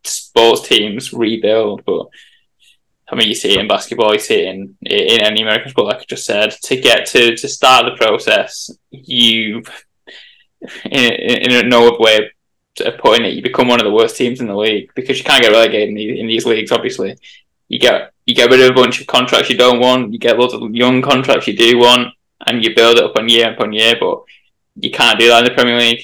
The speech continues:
Uh, I'm not saying Chelsea are gonna get relegated, but even Chelsea finishing sixth, seventh is kind of the amount of,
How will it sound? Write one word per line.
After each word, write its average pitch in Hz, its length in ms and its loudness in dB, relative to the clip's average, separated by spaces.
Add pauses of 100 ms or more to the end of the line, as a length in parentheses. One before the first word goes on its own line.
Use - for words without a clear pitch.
Uh, - 60 -6
I'm 110 180 0
not 110 100 -4
saying 127 140 -4
Chelsea 123 280 0
are 120 40 0
gonna 113 100 0
get 110 160 0
relegated, 113 600 0
but 113 200 4
even 127 220 2
Chelsea - 340 -4
finishing 117 360 -2
sixth, - 340 -4
seventh 110 460 -2
is - 140 -2
kind 117 340 0
of 104 200 -2 (560)
the 127 100 -2
amount 113 320 4
of, - 180 -16